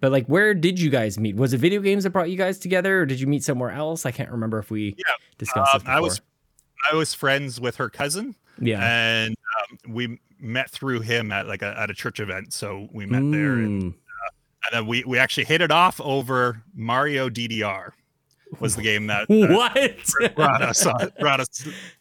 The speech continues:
Speaker 2: brought us together. Yeah.
Speaker 1: I've never
Speaker 2: So,
Speaker 1: even
Speaker 2: uh,
Speaker 1: heard of that. That's awesome.
Speaker 2: Yeah, m-,
Speaker 1: Like, I know
Speaker 2: uh,
Speaker 1: D D R.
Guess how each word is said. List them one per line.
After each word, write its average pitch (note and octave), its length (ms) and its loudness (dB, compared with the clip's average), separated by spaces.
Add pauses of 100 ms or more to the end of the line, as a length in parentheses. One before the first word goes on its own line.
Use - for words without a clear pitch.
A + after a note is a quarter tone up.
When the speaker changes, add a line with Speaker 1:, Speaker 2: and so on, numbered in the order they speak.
Speaker 2:
brought B2 260 0
us - 100 -2
together. G#2 440 -2
Yeah. G#2 220 0 (320)
Speaker 1:
I've E3 300 4
never F3+ 180 6
Speaker 2:
So, F3+ 60 8
Speaker 1:
even F3+ 120 6
Speaker 2:
uh, E3+ 80 8
Speaker 1:
heard G3+ 200 6
of G3 100 0
that. D3 140 4
That's D#3+ 180 4
awesome. C#3+ 800 2 (560)
Speaker 2:
Yeah, C#3 240 4
m-, B2 260 -6
Speaker 1:
Like, C#3 140 2
I D#3 40 6
know F3+ 120 6
Speaker 2:
uh, D3+ 80 6
Speaker 1:
D D#3+ 100 6
D C#3 140 6
R. B2 420 2